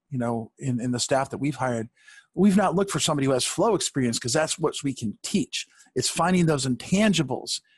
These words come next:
uh, customer service, enthusiasm, you know, and, and bringing them on board and then, then supporting them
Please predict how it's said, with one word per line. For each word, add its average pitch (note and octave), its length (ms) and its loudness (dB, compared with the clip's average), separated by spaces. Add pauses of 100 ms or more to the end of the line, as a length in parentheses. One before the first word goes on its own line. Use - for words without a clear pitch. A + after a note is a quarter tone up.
(140)
uh, B2 220 2 (520)
customer D#3+ 360 -2
service, D#3 420 0
enthusiasm, C3 1120 2 (200)
you D3 120 0
know, B2+ 300 0 (400)
and, C#3+ 100 -2
and C#3+ 220 0
bringing F3 340 4
them G3 240 4
on D3+ 200 2
board C#3 180 2
and C#3 100 2
then, C#3+ 240 0
then C#3 480 0
supporting D#3+ 540 0
them A2 240 -4